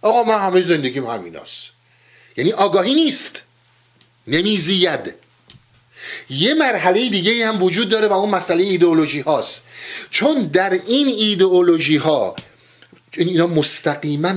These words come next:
وصل به زندگی غریزیه. در این ایدئولوژی ها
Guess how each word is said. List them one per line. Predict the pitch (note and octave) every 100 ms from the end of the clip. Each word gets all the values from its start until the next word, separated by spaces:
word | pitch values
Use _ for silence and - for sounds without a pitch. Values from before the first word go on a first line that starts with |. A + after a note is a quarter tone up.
| D#3+
وصل | E3 - D#3+
به | C#3
زندگی | A#2+ A#2+ A2 G2+ A#2+
غریزیه. | A2 G2+ F#2 F2 - D#2+ D#2+ - - - - -
در | F3 F3
این | F3+ A3+ A#3 G3
ایدئولوژی | F3 D#3+ E3+ D#3 D#3 C3+ D3+
ها | C#3+ F3+ E3+ -